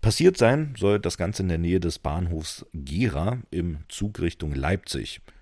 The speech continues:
Da spekulieren jetzt manche, ob er gerade auf dem Weg zum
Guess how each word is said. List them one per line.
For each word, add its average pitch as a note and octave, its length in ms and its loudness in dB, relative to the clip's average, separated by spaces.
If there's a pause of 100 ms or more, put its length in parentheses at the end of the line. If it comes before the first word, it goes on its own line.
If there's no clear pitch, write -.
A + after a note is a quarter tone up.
(100)
Da D#2 240 -4
spekulieren E2 560 -4
jetzt - 220 -6
manche, E2+ 360 0 (300)
ob - 160 -6
er E2 80 0
gerade D#2+ 320 -2
auf C2+ 160 -4
dem D2 160 -4
Weg D2 240 -4
zum C2+ 280 -6